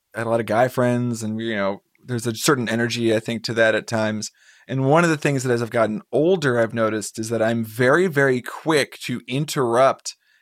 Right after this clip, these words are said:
a story with a joke or a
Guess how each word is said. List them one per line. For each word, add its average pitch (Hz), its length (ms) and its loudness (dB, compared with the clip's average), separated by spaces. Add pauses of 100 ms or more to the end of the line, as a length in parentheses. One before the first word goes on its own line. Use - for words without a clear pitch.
(140)
a 143 200 2
story 117 1120 0 (380)
with 127 320 2
a 120 180 4
joke 139 640 0 (240)
or 127 300 2
a 123 180 0